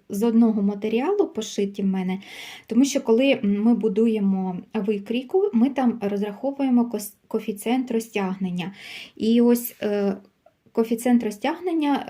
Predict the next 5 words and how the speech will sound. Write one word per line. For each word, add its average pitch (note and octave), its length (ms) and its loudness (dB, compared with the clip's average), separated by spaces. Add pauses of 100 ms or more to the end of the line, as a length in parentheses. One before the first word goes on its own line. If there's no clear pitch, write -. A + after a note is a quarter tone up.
розраховується G#3+ 720 -4
на G3 140 0
кожну B3+ 380 2
окрему A3+ 400 0
тканину. G3+ 560 -4